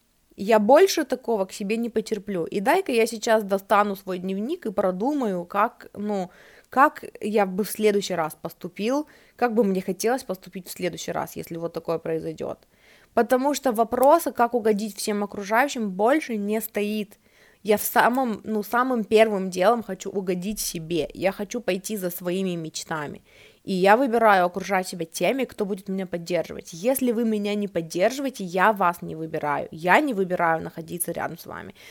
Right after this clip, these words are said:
И это очень такое важное качество, которое отличает людей, которые,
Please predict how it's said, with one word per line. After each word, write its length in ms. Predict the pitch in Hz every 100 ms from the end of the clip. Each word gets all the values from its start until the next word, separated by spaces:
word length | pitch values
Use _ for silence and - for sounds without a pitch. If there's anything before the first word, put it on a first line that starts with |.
| - -
И 80 |
это 240 | 269 339 254
очень 500 | - 247 - 254 202
такое 300 | 185 196 175
важное 480 | 165 190 214 214 180
качество, 520 | 202 - - - 165
которое 340 | 160 175 156
отличает 440 | - 165 - 214 190
людей, 360 | 175 160 220
которые, 580 | - 190 185 190 170